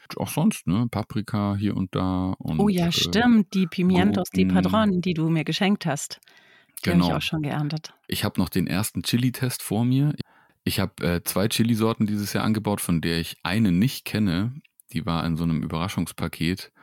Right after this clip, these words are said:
Speaker 1: Ja, es irgendwie fühlt sich ein bisschen an wie eine Mutprobe, ne? Wer testet
Speaker 2: Mhm.
Speaker 1: die Chili und wie scharf ist sie? So, es, man kann so Fotos ungefähr vergleichen, aber am Ende werd ich's sein, schätze ich.
Speaker 2: Naja, und dann die Sache halt mit dem Unkraut.
Speaker 1: Ich weiß nicht, was du meinst. Mein Stiefvater hat letztens zu mir gesagt,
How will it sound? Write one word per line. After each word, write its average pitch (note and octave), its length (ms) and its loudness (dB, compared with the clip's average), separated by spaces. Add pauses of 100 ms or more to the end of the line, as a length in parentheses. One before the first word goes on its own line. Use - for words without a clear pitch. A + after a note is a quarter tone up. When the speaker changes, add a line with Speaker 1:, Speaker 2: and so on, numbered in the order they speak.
(840)
Speaker 1:
Ja, F2 120 -2
es - 80 -6
irgendwie F#2+ 300 2
fühlt G2+ 200 0
sich - 100 -6
ein - 60 -14
bisschen F2+ 180 0
an F2+ 140 2
wie F#2 40 2
eine F2+ 100 6
Mutprobe, F2 540 2
ne? F2+ 280 0 (100)
Wer - 340 -2
testet E3 340 2
Speaker 2:
Mhm. F3+ 300 6
Speaker 1:
die - 100 -14
Chili G2 340 2
und D#2+ 180 0
wie F2 140 0
scharf E2+ 360 -2
ist - 180 -4
sie? - 180 -4
So, - 220 -2 (120)
es, - 180 -4 (160)
man - 140 -4
kann - 160 0
so F2+ 100 -2
Fotos A2 440 -2
ungefähr A2+ 380 0
vergleichen, A2+ 600 -2
aber F2+ 400 -2 (520)
am F#2 160 0
Ende E2 180 2
werd - 160 -6
ich's - 220 -8
sein, - 180 -6
schätze - 320 -10
ich. - 240 -12 (340)
Speaker 2:
Naja, F3 280 2
und D3 120 0
dann D#3 140 2
die F#3 80 2
Sache F3+ 240 2
halt F#3 160 4
mit F#3+ 140 2
dem F3 100 -2
Unkraut. D#3 580 -2 (180)
Speaker 1:
Ich - 100 -8
weiß C#2 120 -2
nicht, D2+ 120 -2
was F2+ 100 -2
du - 80 2
meinst. G2 320 2 (360)
Mein G2 180 2
Stiefvater G#2 400 2
hat F#2 100 2
letztens F2+ 360 0
zu - 80 0
mir E2+ 120 6
gesagt, E2+ 460 0